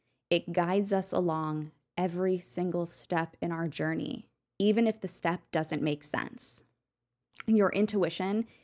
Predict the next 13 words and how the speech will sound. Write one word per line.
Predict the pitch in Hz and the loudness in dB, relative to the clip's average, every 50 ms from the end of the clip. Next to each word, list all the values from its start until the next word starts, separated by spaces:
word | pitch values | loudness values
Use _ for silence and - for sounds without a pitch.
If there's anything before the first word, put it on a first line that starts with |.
| _ _ _ _ _ - | _ _ _ _ _ -2
will | - 175 196 190 196 | 2 4 4 4 4
never | 214 202 185 180 190 185 196 - 196 185 | 4 2 2 4 4 4 4 4 4 4
judge | 185 170 - 180 170 180 185 170 | 4 2 0 0 2 2 2 0
you | - - - - - - - _ _ _ _ _ _ _ _ - | -4 -6 -8 -8 -8 -10 -12 _ _ _ _ _ _ _ _ 2
or | 196 196 190 | 4 6 6
obsess | 190 185 185 - - - 208 208 190 180 - - - - | 4 4 2 -2 0 2 2 2 2 2 -2 -4 -2 0
over | - 180 175 170 170 160 | 2 2 4 4 2 0
a | 160 | 0
choice | 165 - - - 185 185 175 160 160 - - - | -2 -4 -4 0 4 4 4 4 2 -4 -4 0
that | - - | 0 0
has | 160 170 165 160 - | 2 0 -2 -2 -2
been | - 170 165 160 | -2 0 0 0
made. | 170 175 175 156 - - - | 0 2 0 0 0 -4 -8